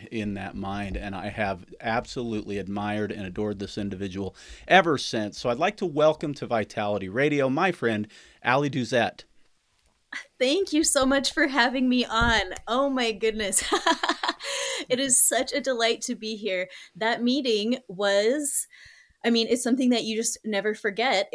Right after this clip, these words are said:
Speaker 2: Can I elaborate a little bit
Speaker 1: Sure.
Speaker 2: more about it?
Speaker 1: Sure.
Speaker 2: Um, well, we, it was right at the beginning of lockdown,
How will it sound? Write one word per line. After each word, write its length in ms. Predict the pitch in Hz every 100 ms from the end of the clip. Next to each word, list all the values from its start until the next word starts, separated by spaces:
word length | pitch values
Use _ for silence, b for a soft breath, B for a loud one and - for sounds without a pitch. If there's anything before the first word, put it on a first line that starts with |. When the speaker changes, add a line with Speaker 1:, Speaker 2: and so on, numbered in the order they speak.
| 214
Speaker 2:
Can 160 | 226
I 240 | 208 196 196 208
elaborate 560 | - 220 202 190 202 226
a 60 |
little 140 | 202 208
bit 80 | 190
Speaker 1:
Sure. 80 |
Speaker 2:
more 140 | 214 294 - 170
about 120 | 175
it? 160 | 269 -
Speaker 1:
Sure. 340 | - - - - 214 202
Speaker 2:
Um, 100 | 190
well, 320 | 214 233 226
we, 480 | 220 233 226 226 226 _
it 140 | - 214
was 260 | 214 196
right 300 | 202 196 285 -
at 320 | 202 196 196
the 80 | 190
beginning 400 | 185 170 196 214
of 120 | 226
lockdown, 720 | 208 170 285 - 190 170 180